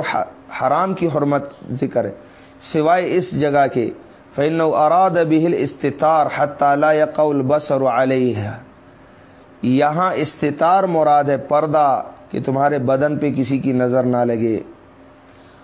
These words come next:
اور پھر "من ذنوبکم" نہیں کہا، "من ابصارکم"، من تبعیضیہ کہا، ہر جگہ نظر جھکائی نہیں جاتی، بعض جگہ پہ نظر اٹھائی جاتی ہے۔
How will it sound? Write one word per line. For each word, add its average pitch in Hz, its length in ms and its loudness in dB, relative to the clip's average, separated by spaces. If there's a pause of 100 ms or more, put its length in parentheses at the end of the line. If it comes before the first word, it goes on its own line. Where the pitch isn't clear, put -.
(140)
اور 139 140 2
پھر 185 240 0
"من 180 320 2
ذنوبکم" 151 840 0
نہیں 165 240 0
کہا، 135 300 0 (640)
"من 156 320 0
ابصارکم"، 143 760 0 (840)
من 175 220 0
تبعیضیہ 165 680 2 (140)
کہا، 139 380 0 (800)
ہر 170 220 0
جگہ 180 400 2
نظر 165 380 0
جھکائی 143 520 0
نہیں 196 200 0
جاتی، 151 540 2
بعض 135 340 0
جگہ 139 300 2
پہ 165 60 0
نظر 160 440 2
اٹھائی 151 540 0
جاتی 135 400 2
ہے۔ 120 280 0